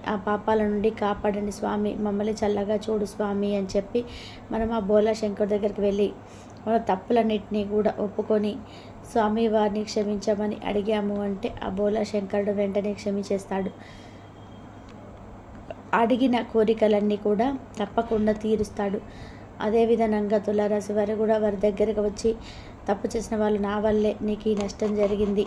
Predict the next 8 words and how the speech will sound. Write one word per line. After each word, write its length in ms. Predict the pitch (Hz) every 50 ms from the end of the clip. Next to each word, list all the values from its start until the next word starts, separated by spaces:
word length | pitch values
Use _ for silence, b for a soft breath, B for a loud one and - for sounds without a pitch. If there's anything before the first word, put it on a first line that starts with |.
| - - 196
నన్ను 200 | 202 208 208 190
క్షమించమని" 640 | 196 - 202 202 208 202 196 - 196 202 202 208 196 -
చెప్పి 200 | 196 190 - 208
అడిగితే 300 | 190 190 196 190 190 202
మాత్రం 340 | 190 196 196 190 214 226 233 - B B B B B B B B B
వెంటనే 420 | - 214 233 226 247 233 202 214 -
క్షణం 400 | - - - 220 208 220 214 208 202
ఆలోచించకుండా 800 | 196 202 208 208 - 202 196 - 202 - 202 202 202 202 196